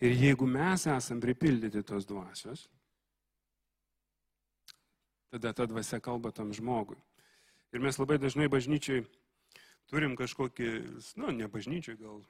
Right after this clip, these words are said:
gal savo asmeninėse gyvenimuose, turim praktikas, turim suvokimą kažkokį, kaip reikia evangelizuoti, ne? Kaip reikia prieiti prie žmogaus, ką jam pasakyti, kaip pasakyti,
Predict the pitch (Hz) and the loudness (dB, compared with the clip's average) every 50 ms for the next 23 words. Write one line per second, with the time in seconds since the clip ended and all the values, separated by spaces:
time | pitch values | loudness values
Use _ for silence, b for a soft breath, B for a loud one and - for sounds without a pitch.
0 | _ _ - 120 107 98 - - 113 110 117 117 107 - - 110 117 147 185 165 | _ _ -16 -16 -14 -12 -6 -4 -2 0 0 0 -2 -2 -4 -2 0 2 2 2
1 | 135 - 135 117 117 120 120 127 123 123 120 113 107 - 113 - 135 131 127 117 | 2 2 -2 -2 -2 0 0 2 2 0 0 -2 -4 -4 -2 -2 0 0 0 2
2 | - 135 135 123 - - 107 - - - - - - 123 123 117 123 123 120 113 | 2 2 2 0 -2 -8 -16 -16 -16 -16 -16 -8 -4 -2 0 2 2 2 2 0
3 | 104 - _ _ _ _ _ - 123 117 107 107 98 - 156 151 135 117 107 - | -4 -8 _ _ _ _ _ -4 -2 0 0 0 2 4 4 6 6 4 2 0
4 | 104 - - - 113 113 - - 113 110 - B B B B B B B B B | -4 -2 2 2 2 2 2 0 -4 -6 -6 B B B B B B B B B
5 | B B _ _ - 147 143 139 135 139 127 123 120 113 - 113 110 104 107 107 | B B _ _ 2 4 4 4 6 6 4 4 4 2 0 -2 -2 0 0 0
6 | 107 104 107 101 101 101 98 101 104 101 98 - - 104 104 113 139 170 170 - | 0 0 -2 -2 -2 -4 -2 -2 -4 -4 -4 -6 -8 -6 -2 0 2 0 0 -2
7 | - - - _ _ _ _ - - - 127 127 - 127 127 127 127 - 131 113 | -8 -18 -20 _ _ _ _ -10 -4 -4 -2 0 2 2 2 2 2 2 0 0
8 | - 117 120 127 127 - 131 120 - 117 120 120 110 117 120 120 117 123 123 117 | 2 2 4 4 4 2 0 -2 0 0 0 2 0 0 -2 0 2 2 2 2
9 | 110 - - 123 120 120 120 117 110 120 110 - 117 113 - - 127 123 123 - | 0 -2 -2 0 0 0 0 0 -2 -2 -4 -6 -8 -10 -4 -2 0 0 0 -2
10 | - 117 113 113 110 101 B B B B B B B B B - 127 131 127 - | -4 -4 -2 -2 -2 -4 B B B B B B B B B 6 8 8 8 8
11 | 123 120 - - 120 117 - - 123 120 113 - - 117 120 | 4 2 2 2 -2 -4 0 2 2 2 2 2 2 2 4